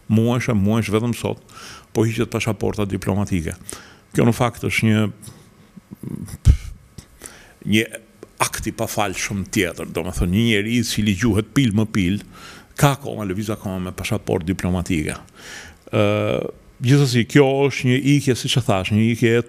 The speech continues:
turpshme, një ikje hajdutshe, një ikje që turpëron shtetin shqiptar, pa diskutim. Por, gjithsesi, unë shpresoj që spaku t'i shkojë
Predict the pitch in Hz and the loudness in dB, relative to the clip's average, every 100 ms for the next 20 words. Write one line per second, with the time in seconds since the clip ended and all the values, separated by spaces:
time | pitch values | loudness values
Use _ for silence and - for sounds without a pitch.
0 | - 123 92 - 120 139 175 180 127 110 | 4 4 2 -2 0 4 4 2 2 4
1 | 113 113 113 110 98 - - - 127 123 | 4 4 4 0 -4 -14 -20 -4 2 2
2 | 110 110 104 98 - - - - - 139 | 4 4 2 -2 -10 -20 -20 -8 0 0
3 | 123 117 120 - - 123 143 165 147 120 | 0 -2 -2 0 0 2 0 -2 0 4
4 | 139 170 185 165 143 151 156 131 160 160 | 6 6 4 0 0 4 4 4 2 0
5 | 131 - 143 117 113 - 147 127 117 123 | 0 2 2 2 0 0 0 0 0 0
6 | 120 107 120 - - 107 104 - - - | -2 0 0 0 2 0 0 -8 -16 -14
7 | - - - - - _ - - 175 190 | -12 -14 -14 -18 -20 _ -6 6 8 8
8 | 135 170 208 - 220 185 - - 151 160 | 4 2 4 4 6 6 2 0 4 6
9 | 156 - 160 151 180 151 - 135 - - | 4 6 4 6 6 4 4 2 4 4
10 | 165 165 175 160 - - 127 | 4 4 2 2 4 6 6